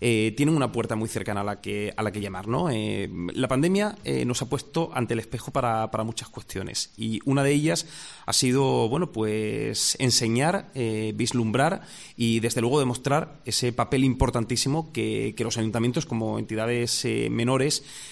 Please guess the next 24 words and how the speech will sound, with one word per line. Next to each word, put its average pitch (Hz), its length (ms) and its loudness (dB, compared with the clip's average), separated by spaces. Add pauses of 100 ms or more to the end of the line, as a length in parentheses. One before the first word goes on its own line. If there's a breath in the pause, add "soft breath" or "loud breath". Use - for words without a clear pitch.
(120 loud breath)
eh, 110 420 2
tienen 131 440 2
de 110 140 -2
cara, 127 340 2
bueno, 135 280 0
pues - 240 -2
a, 98 380 -2
a - 100 -2
responder, 110 560 0
¿no? 151 340 0
al 113 380 0
problema 123 800 2
inmediato, 151 760 2
eh, 113 380 0 (240 loud breath)
a - 60 -2
esa 147 180 4
necesidad 120 600 0
imperiosa 135 600 2
de, 110 360 -2
de, 107 80 -4
bueno, 170 260 -2
de, 113 220 -2
de 117 80 -4
asistencia, 139 680 0